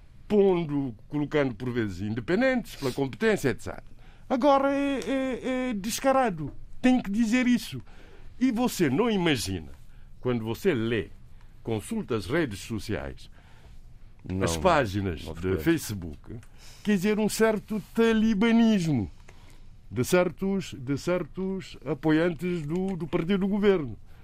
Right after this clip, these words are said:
Speaker 1: a exigir sistematicamente que qualquer pessoa conotada, eh, com a oposição ou com o partido da oposição seja corrida, portanto, da,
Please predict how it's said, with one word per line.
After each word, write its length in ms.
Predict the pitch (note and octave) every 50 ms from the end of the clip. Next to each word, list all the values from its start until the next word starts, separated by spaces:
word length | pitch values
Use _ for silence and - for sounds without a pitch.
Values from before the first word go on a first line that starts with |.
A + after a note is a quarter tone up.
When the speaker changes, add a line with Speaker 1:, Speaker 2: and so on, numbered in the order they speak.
| - - - - - -
Speaker 1:
a 40 | B2+
exigir 920 | F3 A#3 C4 D4 D#4+ D4 B3 F#3+ E3+ G#3+ A#3+ A3 E3 A#2+ C#3 D3+ C3+ A#2+ -
sistematicamente 1400 | - - - - C#4+ B3+ - - - - A#3 G3+ G#3+ A#3 B3 A#3+ - G3+ F#3+ - F#3 D3+ A#2+ A2 F#2 F#2 G2 - - - - - - - - - - - - - -
que 220 | - A3 B3 B3+ A#3+
qualquer 600 | - - A3 A3 G#3 F#3+ - - A3+ D4 C#4+ G3+
pessoa 540 | - - - - F#3 F3 C#3+ A2 F2+ D2+ - - - -
conotada, 1040 | - - D4+ D4 C#4 A#3 G#3+ G#3 F#3 - - - - B2+ G#2+ G2+ F2 C#2+ C#2 B1+ - - - - - - - - - - - - - - - - - - - - - - - - - - - - - - - - - - - - - - - - - - - - - - - - -
eh, 240 | A#2+ A#2+ A#2 A2+ - - - - -
com 320 | G3+ G#3+ G3+ F#3 E3+ D3 -
a 60 | C#3+
oposição 1000 | C#3 C#3+ C3 B2+ G#2+ - C3+ C#3+ C3+ B2 A#2+ A2+ G#2+ - - G2 D2 C2+ E2+ G2 - - - - - - - - - - - - - -
ou 160 | F2 F2+ F2
com 180 | - A#2 A2+
o 40 | G#2+
partido 340 | - G#2+ G#2 G#2 C3 D3+ B2+
da 40 | B2
oposição 460 | G#2 - - G#2+ G#2+ G#2 - F#3 G3
seja 420 | F#3+ - - - C4+ C4 G3+ A#3+ -
corrida, 680 | - - - B3 C#4 C4+ A#3+ A#3 A3+ A3+ A3+ F#3+ B3
portanto, 540 | - - - G#3+ - B3 B3 A#3+ G3+ - G#3
da, 380 | F#3+ G3 A#3+ A#3+ A#3 A#3 G#3+